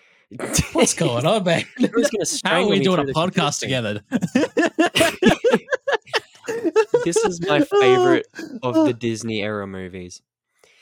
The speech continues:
Speaker 2: Yeah.
Speaker 1: This movie was awesome. I loved it. Uh, again,
Speaker 2: Yep.
Speaker 1: had some things I would change, some of the
Speaker 2: Yep.
Speaker 1: characters I'd tweak,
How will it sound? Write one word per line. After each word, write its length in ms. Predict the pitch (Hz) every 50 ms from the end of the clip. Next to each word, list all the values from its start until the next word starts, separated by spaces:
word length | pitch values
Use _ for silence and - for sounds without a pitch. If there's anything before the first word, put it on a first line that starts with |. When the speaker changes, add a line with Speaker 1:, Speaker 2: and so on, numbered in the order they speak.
| _ _ _ _ _
Speaker 2:
Yeah. 120 | 110 -
Speaker 1:
This 160 | 131 143 139
movie 240 | 156 151 147 127 120
was 160 | 110 101 95 - -
awesome. 680 | - 104 104 104 104 - - - 90 90 87 90 98 _ _ _ _ _ _ _ _ _ _ _ _ _ _
I 60 | 214
loved 300 | 208 202 202 208 165 147
it. 140 | 196 - - _ _ _ _ _ _ -
Uh, 320 | 113 110 107 107 110 110 -
again, 280 | - 120 131 160 185 -
Speaker 2:
Yep. 120 | 180 185
Speaker 1:
had 220 | - - 156 160
some 160 | - - 175 165
things 320 | - 175 175 175 170 - -
I 180 | - 143 147 170
would 220 | 190 202 202 185
change, 580 | - - 208 202 202 220 240 247 254 - - - _ _ _ _ _ _ _ _ _ _ _ _ _
some 200 | - - 160 175
of 40 | 170
the 60 | 170
Speaker 2:
Yep. 120 | - 139 165
Speaker 1:
characters 360 | 147 151 156 - 170 160 156
I'd 200 | 156 151 156 - -
tweak, 480 | - - 156 156 160 185 - - -